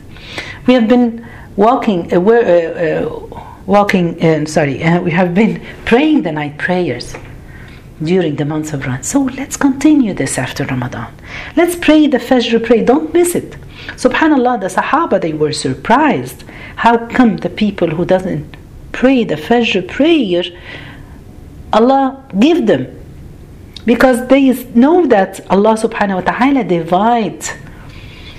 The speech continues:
what He will provide everyone, divide the arzaq to people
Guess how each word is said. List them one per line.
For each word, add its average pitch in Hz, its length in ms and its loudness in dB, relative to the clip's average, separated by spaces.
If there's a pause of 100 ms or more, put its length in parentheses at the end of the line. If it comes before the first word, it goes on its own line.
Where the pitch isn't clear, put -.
(140)
what 185 220 2
He 202 160 2
will 170 160 4
provide 175 520 2
everyone, 180 840 0
divide 247 460 0
the 254 60 0
arzaq 208 840 0
to 208 120 0
people 285 560 2